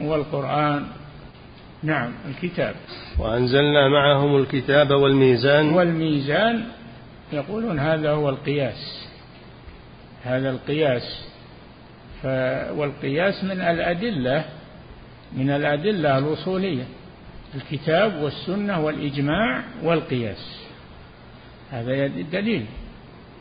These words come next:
Speaker 1: من الأدلة الشرعية. نعم.
Speaker 2: "وأنزلنا معهم الكتاب والميزان ليقوم الناس بالقسط".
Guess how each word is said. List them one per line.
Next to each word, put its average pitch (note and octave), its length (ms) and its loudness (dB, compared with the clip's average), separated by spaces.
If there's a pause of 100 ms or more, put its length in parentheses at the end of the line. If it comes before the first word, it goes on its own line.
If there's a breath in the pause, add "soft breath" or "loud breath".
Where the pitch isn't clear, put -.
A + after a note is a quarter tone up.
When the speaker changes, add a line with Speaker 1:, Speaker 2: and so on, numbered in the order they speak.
(460)
Speaker 1:
من B2+ 200 0
الأدلة D3+ 640 0 (1400)
الشرعية. C3+ 1160 -2 (440)
نعم. C#3 240 -2 (600)
Speaker 2:
"وأنزلنا D3+ 680 6
معهم D3 460 6
الكتاب C#3+ 540 4
والميزان C#3 840 6 (140)
ليقوم C#3+ 640 6
الناس C3+ 440 6
بالقسط". C3+ 540 0